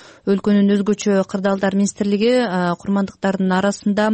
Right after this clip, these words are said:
алты бала бар экенин кабарлады. Каза болгон жыйырма бир кишинин тек жайы аныкталып, дагы онго чукул адам дайынсыз экенин, а, кабарлады. Негизи, а, тергөө комитети Орусиянын көп кабаттуу үйдө газ жарылган болушу мүмкүн экенин, бул окуяны теракт катары мүнөздөөгө далилдер жоктугун,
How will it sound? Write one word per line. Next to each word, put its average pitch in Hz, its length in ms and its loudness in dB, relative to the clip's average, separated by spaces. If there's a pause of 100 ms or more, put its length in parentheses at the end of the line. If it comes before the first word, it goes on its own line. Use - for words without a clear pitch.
(120)
алты 190 300 0
бала 185 240 2
бар 185 180 0
экенин 180 260 -2
кабарлады. 202 580 0
Каза 190 280 -4
болгон 180 240 -2
жыйырма 190 260 0
бир 185 140 0
кишинин 202 400 0 (440)
тек 208 280 0
жайы 185 540 2
аныкталып, 190 600 -2
дагы 180 220 0
онго 185 240 2
чукул - 300 -4
адам 175 260 0
дайынсыз 185 440 0
экенин, 175 380 -2 (580)
а, 165 380 0
кабарлады. 214 440 0
Негизи, 233 680 0
а, 190 160 -2
тергөө 214 400 -2
комитети 220 800 0
Орусиянын 175 640 0
көп 214 240 0
кабаттуу 208 440 -2
үйдө 220 280 2
газ 196 320 -2
жарылган 185 420 -2
болушу 185 320 -4
мүмкүн 190 380 0
экенин, 208 340 2
бул 190 160 -2
окуяны 180 360 -2
теракт 202 380 -2
катары 180 440 0
мүнөздөөгө 180 680 0
далилдер 180 440 0
жоктугун, 180 520 -2